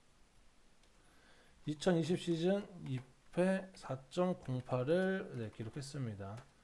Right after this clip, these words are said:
어, 올 시즌 일곱 경기 나왔는데, 네, 일곱 경기 모두 불펜으로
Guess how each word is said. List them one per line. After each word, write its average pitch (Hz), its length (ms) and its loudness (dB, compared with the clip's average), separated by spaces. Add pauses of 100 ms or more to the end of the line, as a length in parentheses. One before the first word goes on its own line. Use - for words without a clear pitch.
(520)
어, 131 320 4
올 147 240 8
시즌 180 680 2 (380)
일곱 208 420 0
경기 185 380 0
나왔는데, 123 1000 2
네, 110 100 -2
일곱 185 280 0
경기 175 340 4
모두 165 640 2 (1500)
불펜으로 170 840 2